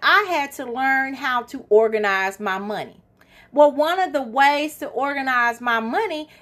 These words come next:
is to reduce my debt. Once I reduced my debt, that freed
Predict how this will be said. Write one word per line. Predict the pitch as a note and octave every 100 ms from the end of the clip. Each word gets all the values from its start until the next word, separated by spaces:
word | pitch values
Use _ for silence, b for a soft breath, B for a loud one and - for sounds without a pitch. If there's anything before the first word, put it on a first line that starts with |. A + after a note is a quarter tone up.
| b
is | C#4+ E4+
to | E4
reduce | C#4+ B3+ G3+ A#3 B3 -
my | C4 C4+
debt. | A#3+ G#3+ F4+ C4+ - _ b b
Once | D4 F#4 F#4+
I | F4+
reduced | E4 C4 C4+ E4 D#4+
my | C#4+ C#4 B3
debt, | G#3 D#4 F4+ D#4+ G#3+
that | D#4 F4+
freed | - D4 E4 E4